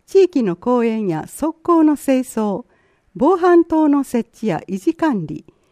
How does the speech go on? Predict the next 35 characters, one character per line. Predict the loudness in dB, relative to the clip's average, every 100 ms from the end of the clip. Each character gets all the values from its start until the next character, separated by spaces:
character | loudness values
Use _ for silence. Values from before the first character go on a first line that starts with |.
| _ _ _
子 | -2 2
ど | 2
も | 6
の | 6 6
見 | 8
守 | 8 6 4 2
り | -2
や | -4
子 | -6 0
ど | 0
も | 2
会 | 0 -2
な | -2 -4
ど、 | -8 -10 _ _ _ _ _
地 | 2 4
域 | 6 2
の | 0
実 | 0 -4 -6 0
情 | 2 4
に | 2
応 | 0 -2
じ | -6
た | -10 -10 -10 -14
様 | 0 4 4
々 | 2 0
な | -2
活 | -4 -6 -4
動 | -2 -2
を | -2
行 | -4
っ | -4
て | -4 -4
い | -2
ま | -4
す。 | -10